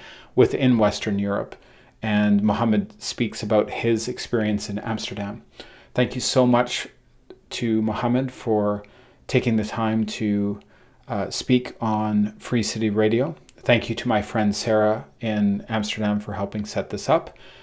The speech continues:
Free City Radio airs once a week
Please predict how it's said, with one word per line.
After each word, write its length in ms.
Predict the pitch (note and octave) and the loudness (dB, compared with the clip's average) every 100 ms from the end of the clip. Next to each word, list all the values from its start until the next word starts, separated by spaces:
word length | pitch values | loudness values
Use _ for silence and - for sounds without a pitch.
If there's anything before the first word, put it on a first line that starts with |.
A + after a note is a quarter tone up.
| - - - _ - | -20 -20 -20 _ 6
Free 180 | E3+ | 8
City 300 | E3+ D#3+ D3 | 8 6 6
Radio 280 | B2+ C3 B2+ | 10 10 10
airs 340 | A2+ A#2+ G#2+ C3 | 8 4 2 2
once 220 | B2+ B2 | 2 2
a 60 | |
week 420 | A2+ C3 B2 - | 2 2 2 -6